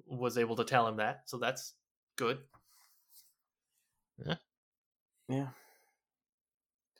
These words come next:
Speaker 2: Oh,
Speaker 1: All right,
Speaker 2: and he, he
Speaker 1: and
Speaker 2: gives
Speaker 1: he
Speaker 2: up all
Speaker 1: Mm-hmm.
Speaker 2: pretense about being a good king in front of Auron. <laughs>
Speaker 1: Yeah, yeah. I mean, he, he had his descent into madness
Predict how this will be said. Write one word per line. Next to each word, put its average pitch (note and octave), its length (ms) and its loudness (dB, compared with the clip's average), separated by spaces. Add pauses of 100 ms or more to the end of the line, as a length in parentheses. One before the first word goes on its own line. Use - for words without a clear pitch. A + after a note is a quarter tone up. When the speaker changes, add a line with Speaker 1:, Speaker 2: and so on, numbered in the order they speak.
(200)
Speaker 2:
Oh, D#3+ 60 12
Speaker 1:
All D#3+ 80 12
right, D3 180 12
Speaker 2:
and D3 140 4
he, D3 40 -2
he C3+ 80 2
Speaker 1:
and D3 120 6
Speaker 2:
gives F3+ 120 12
Speaker 1:
he E3 60 12
Speaker 2:
up D#3 240 10
all C#3+ 320 12
Speaker 1:
Mm-hmm. C#3+ 80 -6
Speaker 2:
pretense C#3 540 4
about A#2+ 300 10
being A#2+ 180 6
a A2+ 40 -2
good A2+ 180 4
king A#2 300 2 (440)
in C3 60 0
front B2 220 8
of F2+ 60 10
Auron. G#2 320 8 (480)
<laughs> - 60 -4 (1700)
Speaker 1:
Yeah, F3+ 300 12
yeah. B2 280 10
I D3+ 100 6
mean, D#3+ 160 6
he, F#3+ 320 6
he E3+ 260 2
had D#3 240 6
his C3+ 420 4
descent C3+ 600 2
into B2+ 260 2
madness A2 640 2